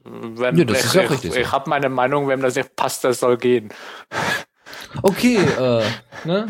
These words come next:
Speaker 2: dann, ähm, gut. <laughs> Nee, ähm, so. Wann hat er, dann hatte er noch geschrieben, „Facebook spielt auch automatisch alle Likes und Kommentare in den Stream der anderen, was sich eher so wie bei der Stasi anfühlt.“ Er beschrieb das dann so,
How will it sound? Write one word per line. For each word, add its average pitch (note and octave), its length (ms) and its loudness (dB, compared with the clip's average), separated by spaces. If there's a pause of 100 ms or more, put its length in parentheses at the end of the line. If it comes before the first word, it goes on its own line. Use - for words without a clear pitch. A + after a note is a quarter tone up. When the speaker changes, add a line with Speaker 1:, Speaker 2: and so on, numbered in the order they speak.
Speaker 2:
dann, D#3+ 440 -2
ähm, C#3+ 400 -4 (320)
gut. - 140 -8 (340)
<laughs> A#3+ 180 2 (2250)
Nee, G2 140 -4 (220)
ähm, B2 560 2
so. - 380 -6 (100)
Wann B2+ 200 2
hat D#3+ 120 2
er, D3 140 2
dann A#2+ 300 0
hatte B2 160 2
er A2 80 0
noch A#2 160 -2
geschrieben, G#2 340 0
„Facebook D#3+ 380 -2
spielt C#3 220 0
auch B2+ 100 0
automatisch B2+ 680 -2
alle C3+ 220 2
Likes B2 520 0
und A#2 100 -4
Kommentare A#2 540 0
in F#2 140 0
den F2+ 160 2
Stream F#2+ 360 0
der F2 160 2
anderen, F2+ 420 0
was F2 140 0
sich F2 220 -4
eher G2+ 180 4
so F#2+ 240 0
wie F#2+ 120 0
bei F2+ 160 -2
der F2+ 120 0
Stasi F2+ 460 0
anfühlt.“ D2 420 -4
Er D#2+ 80 2
beschrieb A2 400 0
das A2 160 0
dann F#2+ 180 0
so, F#2 280 0